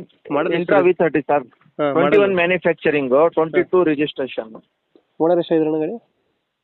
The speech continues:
Speaker 2: ಅದು ಸಿಂಗಲ್ ಓನರ್ ಸರ್.
Speaker 1: ಡಾಕ್ಯುಮೆಂಟ್ಸ್ ರನ್ನಿಂಗ್ ಐತೆ ಗಾಡಿದು?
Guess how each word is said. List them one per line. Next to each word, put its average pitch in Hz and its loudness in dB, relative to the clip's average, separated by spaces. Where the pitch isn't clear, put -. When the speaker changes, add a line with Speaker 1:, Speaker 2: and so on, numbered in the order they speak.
Speaker 2:
ಅದು 139 0
ಸಿಂಗಲ್ 180 0
ಓನರ್ 131 0
ಸರ್. 160 -4
Speaker 1:
ಡಾಕ್ಯುಮೆಂಟ್ಸ್ 156 -2
ರನ್ನಿಂಗ್ 156 0
ಐತೆ 147 -2
ಗಾಡಿದು? 143 -4